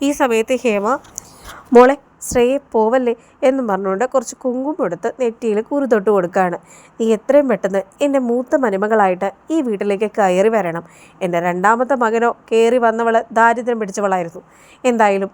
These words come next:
നീയെങ്കിലും നല്ല പെൺകുട്ടിയെ ദൈവം എനിക്ക് കൊണ്ടുതന്നല്ലോ, അത് എനിക്കൊരു പ്രാർത്ഥന ഉണ്ടായിരുന്നുള്ളൂ. എൻ്റെ മൂത്ത മകന്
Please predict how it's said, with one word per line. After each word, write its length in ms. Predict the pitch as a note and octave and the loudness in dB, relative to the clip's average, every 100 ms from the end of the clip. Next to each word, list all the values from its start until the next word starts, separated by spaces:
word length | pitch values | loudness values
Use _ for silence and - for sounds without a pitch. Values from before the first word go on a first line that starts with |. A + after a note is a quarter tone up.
| _ | _
നീയെങ്കിലും 540 | A#3 C4+ C#4+ G#3 F#3 A#3 _ | -6 -2 0 -2 -2 -4 _
നല്ല 300 | G#3 G3 F#3 | -6 -4 -2
പെൺകുട്ടിയെ 540 | A3+ A3+ G#3 G#3 A3 G#3 - A#3+ | 0 -2 -2 -2 0 -2 -4 2
ദൈവം 280 | B3+ B3 A#3+ | 2 4 2
എനിക്ക് 220 | A3+ A#3+ | 0 -6
കൊണ്ടുതന്നല്ലോ, 680 | A#3+ A3+ A#3 A3+ G#3 F#3 F3+ - - - - | -4 -4 -2 -2 0 -2 -4 -10 -20 -12 2
അത് 240 | B3+ B3+ C4+ - | 2 2 -4 -4
എനിക്കൊരു 400 | A#3+ B3+ C4 A3 | -6 -4 -4 -4
പ്രാർത്ഥന 400 | G3+ G3 F#3+ B3+ | 0 2 2 0
ഉണ്ടായിരുന്നുള്ളൂ. 640 | B3+ G#3+ F3+ F#3 F#3 E3+ F3 _ _ _ | -2 0 -2 -2 -4 -4 -8 _ _ _
എൻ്റെ 180 | G3 G3 | -4 -2
മൂത്ത 360 | F#3+ G3+ A#3 | -2 -4 0
മകന് 340 | D4+ C#4 A3+ | 2 2 0